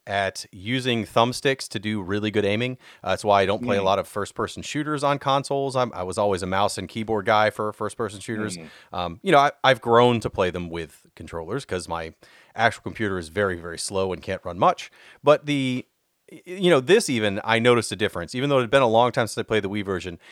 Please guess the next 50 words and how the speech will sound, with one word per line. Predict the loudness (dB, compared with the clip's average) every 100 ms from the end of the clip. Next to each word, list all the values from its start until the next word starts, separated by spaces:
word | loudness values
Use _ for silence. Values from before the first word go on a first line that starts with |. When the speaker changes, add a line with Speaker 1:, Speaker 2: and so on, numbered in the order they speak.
| -8
Speaker 1:
at | -6 -2
how | 2 4
hard | 6 6 6
I | 4
had | 2 2 0
to, | -4 -10
to | -8 -8
do | -6 -6
specific | -4 -4 -2 -2 -2
aiming | 0 0 0 -2 -4 -10 -20 _
items | 2 2 2 0
that | 0 2
Speaker 2:
<laughs> |
Speaker 1:
on | 0 0
the | 0
Wii | -2 0
version | 0 0
I | 0
had | -2
no | -2
problem | 2 4 4
with. | -2
So | -4 -2
if | -2
the, | -6 -6 -12
if | -14
the | -10 -8 0
Oculus | 0 2 0 0
version | 0 -2 -4 -8
has, | -4 -2
has | 0 -2 -2
the |
same | 0 2 2 2
issue | -2 -4
where | -6
you | -6
can, | -6 -8
like, | -8 -10 _ _ _ 0
aim | 2 4 4
very | 4 4
well | 6 4
with | 2
those | -2 -4
little | -6 -8 -10 _ _ _ _
hand | -4 -2 -2
Speaker 2:
Oh, |
Speaker 1:
controllers, | -4 -2 -2 -2 -4 0
that, | 2 2 4
that | 4
may | 4 2